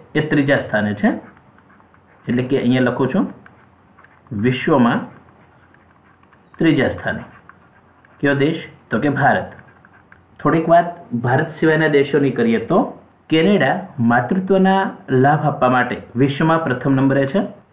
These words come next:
અહીંયા આપણે લખવાનો પ્રયાસ કરીએ. કેનેડા જે માતૃત્વ લાભ માટેની રજા છે એ પચાસ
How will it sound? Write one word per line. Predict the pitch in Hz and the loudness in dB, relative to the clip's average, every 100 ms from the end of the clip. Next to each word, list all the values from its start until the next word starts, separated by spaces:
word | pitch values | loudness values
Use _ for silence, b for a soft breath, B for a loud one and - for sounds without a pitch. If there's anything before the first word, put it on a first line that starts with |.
| _ _ | _ _
અહીંયા | 120 127 123 - | 0 0 0 -4
આપણે | 131 127 | -2 0
લખવાનો | 120 - 139 139 | 0 0 0 0
પ્રયાસ | 143 147 - | 0 0 -2
કરીએ. | 143 156 202 - - - _ _ _ _ - - | -2 0 -2 -6 -20 -20 _ _ _ _ -12 -2
કેનેડા | 123 131 131 160 196 - - - _ _ _ _ _ _ - | 2 2 2 0 -4 -12 -20 -20 _ _ _ _ _ _ -12
જે | 101 127 135 - - - - _ 107 | -2 2 2 0 -8 -20 -20 _ -4
માતૃત્વ | 117 117 160 160 | 0 0 0 0
લાભ | 151 143 | 2 0
માટેની | 147 151 147 | 0 0 0
રજા | 110 120 135 | 0 0 -2
છે | 135 113 - - - _ | -2 -4 -6 -14 -20 _
એ | 131 135 - - - | -2 -2 -6 -10 -4
પચાસ | 147 - 156 | -4 0 0